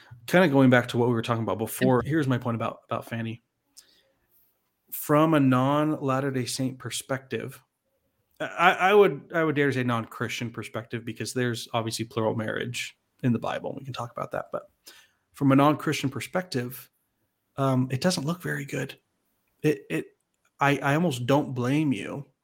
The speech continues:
for, for feeling that way, right?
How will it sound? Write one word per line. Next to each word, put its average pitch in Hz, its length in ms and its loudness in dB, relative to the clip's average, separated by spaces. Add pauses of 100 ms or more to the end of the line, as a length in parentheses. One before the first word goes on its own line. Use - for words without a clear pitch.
(760)
for, 123 640 0 (160)
for 123 160 -4
feeling 233 400 6
that 120 240 -8
way, - 380 -12 (400)
right? 143 260 -2